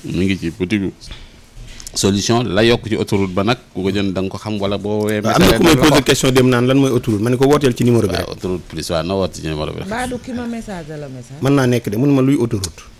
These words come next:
Speaker 1: Waaw, autoroute plus.
Speaker 2: Hmm, na woote ci
Speaker 1: Macha Allah.
Speaker 2: soixante-dix-huit boobu rek, ma
Speaker 1: Waaw,
Speaker 2: jigéen di
Speaker 1: di
Speaker 2: joxe.
Speaker 1: dellu di wax ni,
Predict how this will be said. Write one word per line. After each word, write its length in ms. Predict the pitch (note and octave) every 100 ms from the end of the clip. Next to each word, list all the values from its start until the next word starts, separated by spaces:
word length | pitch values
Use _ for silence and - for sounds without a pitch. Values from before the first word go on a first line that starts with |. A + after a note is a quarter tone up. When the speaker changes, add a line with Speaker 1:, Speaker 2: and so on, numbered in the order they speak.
| -
Speaker 1:
Waaw, 120 | - D#2 - _ - - -
autoroute 380 | - E2+ E2 E2 -
plus. 400 | - - - -
Speaker 2:
Hmm, 300 | G2 F2+ A2
na 80 | C#3
woote 180 | D3 C#3+
ci 80 |
Speaker 1:
Macha 120 | - F2
Allah. 100 | E3
Speaker 2:
soixante-dix-huit 400 | C#3 B2+ A#2 G2+
boobu 220 | G#2 G2
rek, 80 | G2+
ma 60 | A2
Speaker 1:
Waaw, 80 | A2
Speaker 2:
jigéen 140 | G#2+
di 40 | G2+
Speaker 1:
di 40 |
Speaker 2:
joxe. 180 | A2+ - -
Speaker 1:
dellu 360 | F#2 A2+ A2 G#2+
di 200 | G2+ A2
wax 240 | A2 G2+
ni, 240 | G2+ G#2